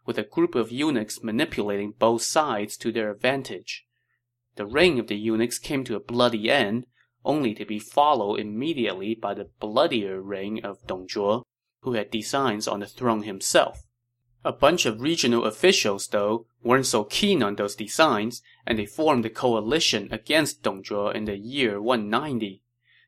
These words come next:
This coalition did force Dong Zhuo to move the capital from Luoyang to farther west, to the ancient capital of Chang'an. But after the coalition forces took Luoyang,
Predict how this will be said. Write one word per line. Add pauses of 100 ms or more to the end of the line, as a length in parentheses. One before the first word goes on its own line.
(160)
This
coalition
did
force
Dong
Zhuo
to
move
the
capital
from
Luoyang
to
farther
west, (240)
to
the
ancient
capital
of
Chang'an. (600)
But
after
the
coalition
forces
took
Luoyang,